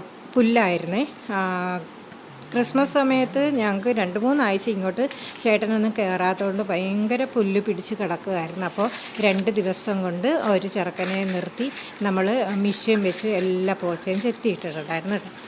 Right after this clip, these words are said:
അപ്പോൾ ആ കൂട്ടത്തിൽ ചേന എവിടാ, ചേമ്പ് എവിടാ നിൽക്കുന്നതെന്നൊന്നും അറിയാതെ പോയി കേട്ടോ. ഏതായാലും ഒരു ഉദ്ദേശം വെച്ച് ചേട്ടൻ എല്ലാം എടുത്ത്, ചേനയെല്ലാം, ആ, എടുത്തിട്ടുണ്ട് കേട്ടോ.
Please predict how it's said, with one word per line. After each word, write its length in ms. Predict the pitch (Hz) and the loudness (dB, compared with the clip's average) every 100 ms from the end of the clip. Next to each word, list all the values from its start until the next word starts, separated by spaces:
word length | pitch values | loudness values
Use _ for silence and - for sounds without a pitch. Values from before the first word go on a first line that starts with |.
| - - 202 | -14 0 2
അപ്പോൾ 280 | 202 254 226 | 4 2 4
ആ 160 | 226 | 2
കൂട്ടത്തിൽ 680 | 285 247 196 214 190 202 254 - - - | 2 2 2 -2 0 0 -2 -6 -14 -2
ചേന 340 | 220 196 190 | 2 4 4
എവിടാ, 440 | 226 190 175 180 185 | 2 2 2 2 2
ചേമ്പ് 440 | 202 185 196 220 | 2 2 2 2
എവിടാ 460 | 180 170 175 175 175 - 196 | 2 2 0 -2 -6 -8 -4
നിൽക്കുന്നതെന്നൊന്നും 960 | 185 - 185 190 190 180 180 190 226 - - - - | -4 -2 -2 0 -2 -2 -2 0 -2 -4 -16 -10 -4
അറിയാതെ 500 | 190 185 190 190 196 - | -2 0 0 0 0 0
പോയി 160 | 165 | 0
കേട്ടോ. 260 | 160 165 160 - - - | -2 -4 -6 -8 -14 -6
ഏതായാലും 440 | 214 190 202 226 269 | -2 0 2 4 4
ഒരു 140 | 254 | 4
ഉദ്ദേശം 460 | 208 202 208 240 214 | 2 2 2 2 0
വെച്ച് 200 | 190 233 | -2 -2
ചേട്ടൻ 260 | 196 170 208 | 0 0 0
എല്ലാം 360 | 196 175 185 202 | 0 0 0 0
എടുത്ത്, 320 | 175 220 277 - - - 254 | 0 -2 -2 -4 -14 -2 4
ചേനയെല്ലാം, 580 | 233 240 220 226 269 - | 4 6 4 4 2 2
ആ, 300 | 214 202 202 | 2 2 2
എടുത്തിട്ടുണ്ട് 600 | 208 190 202 160 165 175 | 0 0 0 0 -2 -2
കേട്ടോ. 220 | 208 151 | -2 -4